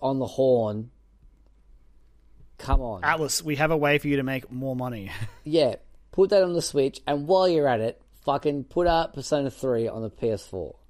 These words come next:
Speaker 1: Just fucking do it and be done with it.
Speaker 2: <laughs>
Speaker 1: Oh.
Speaker 2: If only, Joel, if only.
Speaker 1: That, that's gonna be, that's gonna be our new weekly thing, is let's get Atlus to port P-, Persona three to the P S four.
Speaker 2: Make it a hashtag.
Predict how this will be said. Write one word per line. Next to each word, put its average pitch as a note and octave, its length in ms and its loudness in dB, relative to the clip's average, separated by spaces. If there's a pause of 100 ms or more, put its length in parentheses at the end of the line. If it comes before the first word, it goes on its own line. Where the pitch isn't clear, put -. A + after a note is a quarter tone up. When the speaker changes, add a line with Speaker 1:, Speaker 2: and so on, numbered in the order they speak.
(600)
Speaker 1:
Just - 200 -20
fucking D3+ 320 -6
do G3+ 240 6
it B3+ 100 2 (880)
and F#2+ 100 -12
be G2 80 -10
done C#3 260 0
with A#2+ 160 -4
it. - 180 -12
Speaker 2:
<laughs> - 880 -12 (140)
Speaker 1:
Oh. G#2+ 380 -10 (240)
Speaker 2:
If B3+ 220 2
only, D#3 560 -2
Joel, A2 240 -14
if D#3+ 140 -16 (140)
only. C#3+ 540 -4 (420)
Speaker 1:
That, E3 300 -4
that's D#3+ 180 2
gonna F3+ 140 0
be, F3 120 6
that's D3+ 240 0
gonna D#3 120 -2
be D3+ 80 4
our C3+ 80 4
new C3+ 220 0
weekly A#2 340 -2
thing, G2 380 -4 (140)
is A2 340 -6 (240)
let's A#2 240 -6
get C#3 200 -2
Atlus G#2+ 580 -8 (260)
to A2+ 100 -4
port G#2+ 400 -2 (540)
P-, G#2 280 -6
Persona A2+ 300 -6
three F#2+ 380 -6 (400)
to G2+ 80 -4
the G2+ 80 -2
P - 120 -4
S - 80 -6
four. C3 60 -4
Speaker 2:
Make D3+ 120 0
it C#3+ 60 0
a B2 40 -4
hashtag. G#2+ 640 -8